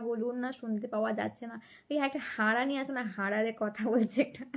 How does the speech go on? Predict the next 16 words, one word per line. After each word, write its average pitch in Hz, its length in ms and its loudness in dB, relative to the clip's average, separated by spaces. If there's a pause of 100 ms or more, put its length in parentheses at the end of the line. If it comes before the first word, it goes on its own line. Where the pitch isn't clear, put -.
(380)
মাইক্রোফোন 226 560 0
নিয়ে 262 140 -2
আসো, 285 100 -2
একটা 269 180 0
হাড়া 185 180 0
মেরে 190 160 0
দেবো, 190 140 -2
ঠিক 247 120 -4
আছে? 320 140 -2
মাইক্রোফোন 214 460 -4
একটা 208 160 -4
দিবে। 202 260 0
হ্যালো 202 260 -2
চিক, 233 220 -10
হ্যালো 220 220 0
চিক। 247 200 -10